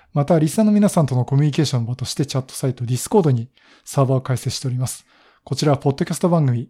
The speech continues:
電気屋ウォーカーと共同運用しております。よかったら参加してみてください。Discordサーバーのユーアールエルは番組ウェブサイトにリンク貼ってあります。はい。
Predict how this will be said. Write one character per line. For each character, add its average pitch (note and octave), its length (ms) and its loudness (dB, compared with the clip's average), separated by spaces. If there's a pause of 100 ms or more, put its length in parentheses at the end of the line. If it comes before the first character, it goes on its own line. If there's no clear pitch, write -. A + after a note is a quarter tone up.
電 F3 220 4
気 - 80 2
屋 G#3+ 60 6
ウ F#3+ 60 6
ォ F3+ 40 6
ー E3 60 4
カ B2+ 100 0
ー B2 40 -2
と B2 200 -10 (160)
共 C#3 180 4
同 C3 120 2
運 B2+ 80 2
用 B2 100 0
し - 80 -8
て - 80 -6
お - 20 -2
り B2 60 -2
ま B2+ 80 -2
す。 - 180 -12 (300)
よ D3 140 0
か E3+ 80 -2
っ - 20 -6
た G#3 100 4
ら F3 60 4
参 C3+ 160 -2
加 B2 80 -6
し - 60 -6
て C3+ 80 0
み A#2 80 0
て C3+ 80 -6
く C3 80 -6
だ A#2 100 -4
さ B2 140 -6
い。 - 80 -12 (600)
Discord E3+ 380 0
サ E3+ 220 2
ー - 20 0
バ C3+ 120 2
ー - 20 2
の B2 100 2
ユ B2 140 2
ー - 20 4
ア B2+ 40 2
ー - 20 2
ル B2 60 2
エ A#2 40 -2
ル B2 60 0
は C3+ 320 0
番 C#3 180 2
組 D3 140 2
ウ - 20 2
ェ - 40 2
ブ C3+ 40 0
サ D3 120 -2
イ C#3 40 0
ト F3+ 80 0
に D#3 80 4
リ C3 60 4
ン - 20 -2
ク - 80 -8
貼 A2 60 -6
っ - 40 -10
て A2+ 120 -10
あ - 20 -8
り A2 60 -10
ま G#2+ 80 -14
す。 - 180 -16 (1600)
は - 280 -12
い。 D3+ 140 -6